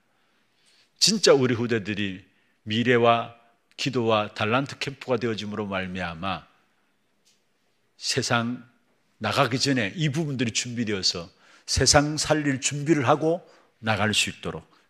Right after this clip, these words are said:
그렇게 인도받아 나가야 하는 것입니다. 그래서 중요한 것은 여러분,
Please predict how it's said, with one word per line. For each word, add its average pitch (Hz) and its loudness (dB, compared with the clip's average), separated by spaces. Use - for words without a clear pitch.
그렇게 104 -10
인도받아 90 -16
나가야 78 -18
하는 82 -20
것입니다. - -16
그래서 - -14
중요한 120 0
것은 107 -4
여러분, 95 -8